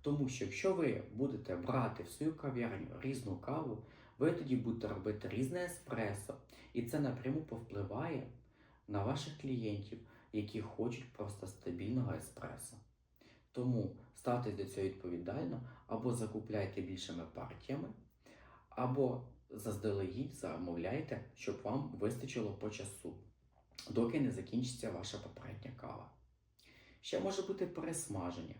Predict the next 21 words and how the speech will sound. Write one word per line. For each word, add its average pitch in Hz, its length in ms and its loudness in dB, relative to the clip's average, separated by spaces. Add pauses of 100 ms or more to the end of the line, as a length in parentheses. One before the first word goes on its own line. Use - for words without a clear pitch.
(420)
Є 131 180 4
в 175 120 2
постачальників, 127 920 0 (280)
е, 110 200 2
такі 127 280 -2
моменти, 147 560 2 (260)
де 143 180 4
є, 160 80 4
працюють - 600 -4
люди, 104 340 0 (180)
різні 156 460 0
зміни. 110 480 0 (420)
І 127 180 4
одна 143 280 6
зміна 127 300 4
може 117 240 0
добре - 340 2
обсмажувати 101 640 -4
каву, 90 420 -2
а 123 40 0
інша 143 420 -2